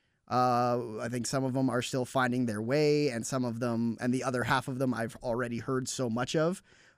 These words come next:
uh, which is ironic 'cause I gave it to Triple H, who I've heard the most of. Um, but I, Triple H got me excited for a lot of things, and whenever Triple H was talking, whatever he was talking about always felt important,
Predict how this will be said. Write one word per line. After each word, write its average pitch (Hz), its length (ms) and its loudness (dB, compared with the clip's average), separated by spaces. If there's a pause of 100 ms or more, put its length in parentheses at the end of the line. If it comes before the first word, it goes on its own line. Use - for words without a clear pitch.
uh, 110 240 0
which 110 180 -2
is 226 100 -4
ironic 110 380 0
'cause - 60 -8
I 110 60 -4
gave 104 120 -2
it - 40 -6
to - 60 -14
Triple 107 220 -8
H, 110 140 -8
who 113 80 -4
I've 107 80 -6
heard 107 100 -4
the 104 60 -6
most 104 260 -6
of. 156 140 -4 (400)
Um, 120 440 2
but 139 360 0 (220)
I, 123 720 0 (300)
Triple 196 260 6
H 185 140 4
got 185 200 8
me 180 120 4
excited 165 680 4
for 175 160 4
a 160 80 4
lot 170 220 6
of 160 60 -2
things, 165 360 2
and 151 200 2
whenever 160 280 2
Triple 160 260 2
H 151 120 2
was 147 140 -4
talking, 147 420 0
whatever 135 240 2
he 135 60 4
was 127 120 -2
talking 131 240 0
about 123 160 0
always 123 200 -2
felt 117 200 -4
important, 185 520 2